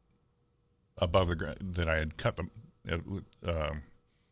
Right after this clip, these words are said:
a ceramic pot. I had cut the bottom off of it so that anything that I put in it could, could root down through. Um,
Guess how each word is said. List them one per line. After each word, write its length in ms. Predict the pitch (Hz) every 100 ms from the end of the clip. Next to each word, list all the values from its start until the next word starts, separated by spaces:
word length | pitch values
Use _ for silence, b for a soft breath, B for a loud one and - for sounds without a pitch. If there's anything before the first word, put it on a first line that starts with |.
| _ -
a 80 | 87
ceramic 460 | 101 98 90 80
pot. 220 | 90 80 87
I 80 | 82
had 160 | 73
cut 160 | - -
the 80 | 78
bottom 380 | 92 92 82
off 220 | 80 80 78
of 120 | 71
it 180 | - -
so 120 | 76
that 160 | 76 - - - - -
anything 360 | 90 82 - 87
that 100 | 78
I 60 | 76
put 180 | 87
in 120 | 78 73
it 100 | - - -
could, 280 | 78 78 - -
could 180 | - 80
root 260 | 82 80 85
down 260 | 78 73
through. 440 | - 92 90 76 76 B B B B -
Um, 320 | 85 78 73